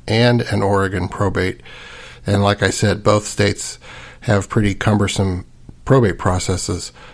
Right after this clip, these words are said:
and so probate avoidance is a really big deal for people in that category. And as I mentioned earlier, uh, revocable living trusts are great for incapacity planning as well.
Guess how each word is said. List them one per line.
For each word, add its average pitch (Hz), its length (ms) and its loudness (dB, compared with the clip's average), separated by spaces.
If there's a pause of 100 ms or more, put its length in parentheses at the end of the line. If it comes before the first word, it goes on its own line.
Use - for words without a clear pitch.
(120)
and 98 140 -2
so 101 220 0
probate 120 440 4
avoidance 101 560 0
is 101 220 -4
a 92 80 0
really 110 280 2
big 95 220 -2
deal 92 220 -2
for 101 160 -6
people 95 320 -2
in 95 80 -2
that 98 240 -2
category. - 580 -6 (840)
And 120 220 6
as 113 120 6
I 113 60 6
mentioned 110 400 4
earlier, 104 560 4 (360)
uh, 95 400 2 (120)
revocable 113 440 4
living 104 260 2
trusts - 440 2
are 104 100 2
great 104 260 0
for 92 160 -2
incapacity 101 760 0
planning 95 420 0
as - 120 -6
well. 92 360 -2